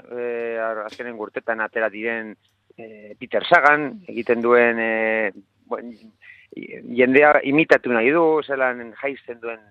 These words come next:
jaitsieretan, edo gero kaballitoa egiten, bueno, pixkat, eh, batzutan da espektakuloa, eh, gero, mm,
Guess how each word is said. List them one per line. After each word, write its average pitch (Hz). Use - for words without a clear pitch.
jaitsieretan, 127
edo 117
gero 117
kaballitoa 113
egiten, 120
bueno, 113
pixkat, 170
eh, 139
batzutan 151
da 156
espektakuloa, 139
eh, 120
gero, 135
mm, 113